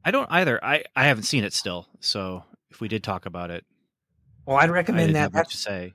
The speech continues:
Speaker 1: so.
Speaker 2: that's a new D C animated P G thirteen movie. It's in the new continuity with Superman, Man of Tomorrow, uh, Justice Society World War Two,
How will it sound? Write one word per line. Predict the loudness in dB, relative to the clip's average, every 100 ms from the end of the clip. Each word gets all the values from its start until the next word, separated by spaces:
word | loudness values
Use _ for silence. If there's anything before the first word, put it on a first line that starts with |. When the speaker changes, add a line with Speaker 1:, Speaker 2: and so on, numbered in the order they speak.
| _
Speaker 1:
so. | -20 -14 0
Speaker 2:
that's | 0 2
a | 2
new | 4 4 4
D | 2 0
C | 0 -2
animated | 0 2 2 2 2 0 -2 -8 -6
P | -4
G | -4
thirteen | -2 -2 -2 -4 -2
movie. | -4 -4 -4 -6 -8 -16 -20 -12
It's | -2 2
in | 2
the | 2
new | 2 0
continuity | 0 -4 -4 -2 0 0 0 -2
with | -2 -2 -2 -4 -14 -20 -20 _ _
Superman, | -4 -2 2 4 4 2 0 -2 -6 _ _ _ _ _ _ _
Man | -4 -2 -2
of | -4
Tomorrow, | -4 -4 -2 2 2 2 0 -2 -8 _ _ _ _ _ _ 0
uh, | 2 4 2 0
Justice | 2 0 0 -2
Society | 0 2 2 2
World | -4 -6 -6
War | -6
Two, | -6 -2 0 0 -2 -6